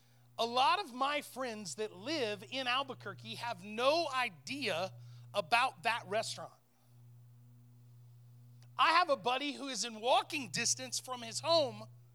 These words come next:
to Vernon's. And he is a foodie. And he doesn't know about the restaurant.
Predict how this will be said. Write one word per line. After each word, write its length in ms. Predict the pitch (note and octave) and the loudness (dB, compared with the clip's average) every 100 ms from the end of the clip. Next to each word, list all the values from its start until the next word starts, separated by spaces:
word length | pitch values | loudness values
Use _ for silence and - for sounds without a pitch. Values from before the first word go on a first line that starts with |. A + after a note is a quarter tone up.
| _ _ - _ _ _ - | _ _ -20 _ _ _ -8
to 100 | B3 | 4
Vernon's. 600 | B3+ C#4+ A3+ D#3 - - - - - - - - - - _ - - - - - | 8 8 6 -4 -8 -16 -16 -16 -16 -16 -18 -20 -20 -20 _ -20 -20 -20 -20 -4
And 200 | C#4+ C#4+ | -2 0
he 340 | G#3+ C#4+ G4 F#4 | -2 -2 -2 -2
is 180 | D4 | 0
a 160 | D4 C4 - G4 | 0 0 -4 0
foodie. 380 | G#4 E4 F#3 - - - - - - - - - - - - - - - - - _ - | 2 2 -4 -12 -20 -20 -20 -20 -20 -20 -20 -20 -20 -20 -20 -20 -20 -20 -20 -20 _ -2
And 120 | C4 | 0
he 120 | C#4 | 0
doesn't 440 | G#3 C4 D4 F4 D#4 | 6 8 8 6 8
know 460 | F4 C#4 G3 B3+ - - _ _ _ - - - - - - - - - - - | 10 10 6 -6 -12 -20 _ _ _ -20 -20 -20 -18 -18 -16 -16 -16 -14 -12 -2
about 240 | A#3+ A3+ | 2 2
the 80 | B3 | 2
restaurant. 360 | A#3+ - - | 0 -2 -10